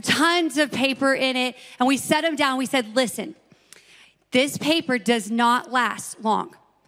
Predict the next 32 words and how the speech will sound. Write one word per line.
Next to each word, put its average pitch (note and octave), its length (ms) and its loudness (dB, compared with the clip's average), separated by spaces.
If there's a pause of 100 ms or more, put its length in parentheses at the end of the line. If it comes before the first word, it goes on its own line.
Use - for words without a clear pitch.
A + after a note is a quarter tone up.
This B3 200 2
is A#3+ 100 -4
not A3+ 220 0
like A3+ 240 -2
your B3+ 120 4
phones. C#4 520 0
It's - 200 -6
not A3+ 220 -2
like A3+ 220 0
a A3+ 40 2
digital A#3+ 360 2
camera C4 340 0
where B3+ 80 2
you A#3+ 160 0
can A#3+ 140 -4
take A#3 260 -4
ten B3+ 260 -4
pictures C4 460 0
and B3 100 -2
then A3 120 0
choose B3+ 320 0
the C4 80 2
one B3 160 0
you B3 80 -2
want A#3+ 140 2
to A#3 60 2
print. B3 300 0 (300)
That's A#3+ 180 -2
not A3+ 140 2
how A#3 160 0
this B3+ 200 -4
works. - 380 0